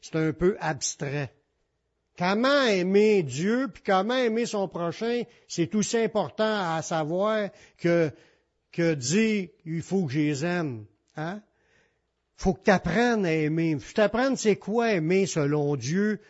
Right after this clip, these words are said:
puis c'est quoi aimer Dieu, puis c'est quoi aimer son prochain. C'est pour ça que t'as besoin à ajouter à ton amour de la connaissance, pour savoir comment aimer.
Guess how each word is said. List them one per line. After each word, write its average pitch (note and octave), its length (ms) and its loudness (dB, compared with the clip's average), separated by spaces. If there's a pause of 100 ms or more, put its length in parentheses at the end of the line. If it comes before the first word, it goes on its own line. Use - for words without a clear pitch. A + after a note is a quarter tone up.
(240)
puis D3 200 -2
c'est E3+ 200 -2
quoi A3 240 2
aimer E3+ 260 2
Dieu, F#3 340 -2
puis - 100 -10
c'est D#3 180 -2
quoi G#3 320 2
aimer E3+ 300 2
son F3 240 -2
prochain. D#3+ 580 -6 (480)
C'est E3+ 160 -2
pour G3+ 220 0
ça C4+ 180 2
que - 40 -12
t'as G3+ 140 4
besoin G3+ 600 0 (160)
à E3+ 160 2
ajouter G#3 480 0
à F#3+ 100 2
ton G3 260 0
amour G#3 580 0 (220)
de D#3 120 -2
la F3+ 100 2
connaissance, F#3+ 1000 -2 (760)
pour F#3+ 200 2
savoir G#3 640 2 (100)
comment A#3+ 560 4
aimer. F3 500 -2